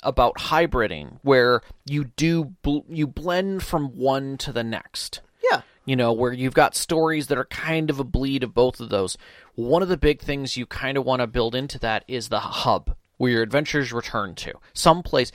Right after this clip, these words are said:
Speaker 1: even if that hub moves, and that's a common theme in a lot of the Diablo-like games,
Speaker 2: Mm-hmm.
Speaker 1: where this is your hub for levels one through ten, and this is your hub from ten to twenty, and this is your hub, you know, or this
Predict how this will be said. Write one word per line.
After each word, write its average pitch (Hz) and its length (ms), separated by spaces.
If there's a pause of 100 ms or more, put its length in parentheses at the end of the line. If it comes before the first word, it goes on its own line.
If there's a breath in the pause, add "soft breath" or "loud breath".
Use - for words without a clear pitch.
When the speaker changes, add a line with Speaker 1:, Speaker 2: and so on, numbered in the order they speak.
(120 loud breath)
Speaker 1:
even 240 240
if 247 120
that 180 140 (120)
hub 127 180
moves, 120 280
and 123 80
that's 170 120
a - 40
common 156 500
theme 135 460
in 120 60
a 123 40
lot 110 260
of 117 120
the 107 260
Diablo-like 113 540
games, 95 360 (120 loud breath)
Speaker 2:
Mm-hmm. 170 180
Speaker 1:
where 123 280 (340 soft breath)
this 156 300
is 143 140
your 139 120
hub 131 380
for 139 180
levels 120 480
one 113 220
through 113 160
ten, 98 240
and 107 160
this 151 160
is 151 120
your 139 120
hub 127 260
from 117 380 (340 loud breath)
ten 139 240
to 123 60
twenty, 101 400
and 90 100
this 151 160
is 151 100
your 131 120
hub, 127 320
you 139 80
know, 113 80
or 139 320
this 170 220